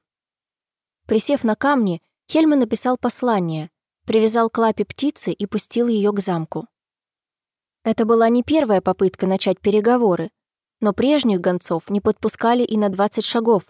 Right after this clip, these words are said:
сразу стреляли. Ничего хорошего Янгрет не ждал и теперь.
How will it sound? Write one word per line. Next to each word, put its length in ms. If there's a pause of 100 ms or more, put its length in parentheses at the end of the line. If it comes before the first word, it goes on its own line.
(160)
сразу 460
стреляли. 600 (920)
Ничего 360
хорошего 560
Янгрет 540
не 100
ждал 320
и 180
теперь. 640